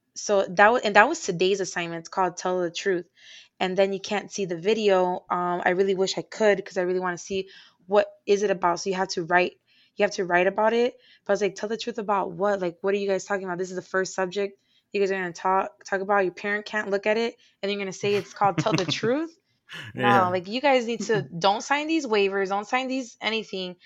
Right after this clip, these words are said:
Speaker 1: Like, you need to know what's in your child's curriculum. How come you could know what they were teaching them when school was in session, like, physically, and now that it's on a laptop, on internet where pedophiles log into, you're saying no, that they can't see it?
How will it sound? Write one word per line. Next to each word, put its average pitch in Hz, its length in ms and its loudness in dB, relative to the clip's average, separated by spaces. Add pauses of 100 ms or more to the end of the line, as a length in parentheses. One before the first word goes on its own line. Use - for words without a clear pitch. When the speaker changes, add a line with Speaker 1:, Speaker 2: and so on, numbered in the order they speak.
(420)
Speaker 1:
Like, 202 140 0
you 269 100 0
need 330 160 -4
to 254 80 -2
know 226 180 4
what's 220 200 0
in 214 140 -6
your 208 120 -4
child's 202 280 2
curriculum. 202 400 -2
How 202 160 4
come 240 140 -6
you 240 100 -4
could 214 180 -4
know 202 460 0 (300)
what 214 180 0
they 208 80 2
were 196 120 2
teaching 226 380 -6
them 196 280 2
when 190 160 -4
school 220 260 -4
was 208 140 0
in 208 200 -6
session, 196 440 0
like, 180 200 0
physically, 202 640 0 (320)
and 208 80 -4
now 208 160 8
that 220 120 4
it's 196 200 -2
on 214 220 6
a 196 80 -2
laptop, 190 640 10 (180)
on 202 260 8
internet 196 440 -2
where 190 120 0
pedophiles 196 640 4
log 185 300 6
into, 190 540 -4 (480)
you're 214 100 0
saying 208 360 -2
no, 175 340 4 (400)
that 190 120 2
they 190 100 4
can't 190 360 4 (180)
see 196 320 -4
it? 170 180 -2